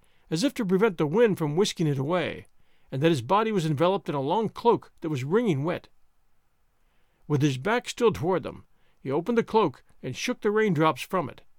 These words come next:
and then folded it across his breast again as the fat landlord hurried forward, rubbing his hands together in expectation, for he deemed that here was some caballero off the highway who would pay good coin for food and bed and care for his horse.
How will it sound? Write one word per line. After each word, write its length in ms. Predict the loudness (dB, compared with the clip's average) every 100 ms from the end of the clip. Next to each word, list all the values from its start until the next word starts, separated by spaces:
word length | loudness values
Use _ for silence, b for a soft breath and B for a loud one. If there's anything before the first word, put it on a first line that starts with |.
| _ _ _
and 100 | -2
then 160 | -2 -2
folded 400 | -2 -2 0 -2
it 100 | -4
across 340 | -2 -2 -2
his 120 | -4
breast 320 | -2 -4 -4
again 360 | -4 -2 -2 -2
as 160 | -2 -2
the 80 | -4
fat 320 | -2 -4 -2
landlord 460 | 0 0 2 0
hurried 300 | 0 0 0
forward, 400 | 0 0 -2 -8 -20 -20 _ -2
rubbing 240 | 0 2
his 120 | 2
hands 200 | 2 0
together 360 | -2 -2 2 2
in 80 | 0
expectation, 840 | -4 -4 -4 0 0 0 -10 -14 -20 -20 -20 _ _ _
for 120 | -8 4
he 220 | 6 6
deemed 380 | 2 -2 -4 -6
that 100 | -4
here 180 | -2 0
was 140 | 0
some 140 | -2
caballero 680 | -2 -2 -2 0 2 2 2
off 140 | 0 -2
the 100 | -6
highway 440 | -2 0 -2 -2
who 80 | -2
would 160 | -2
pay 140 | -2 -4
good 300 | -2 -4 -2
coin 320 | 2 4 2
for 160 | -2 -6
food 360 | -4 -2 0
and 180 | -2 -2
bed 360 | -2 -2 -6 -10 _ _
and 120 | -14
care 220 | -2 0 0
for 160 | -2
his 160 | -4 -6
horse. 420 | -6 -6 -8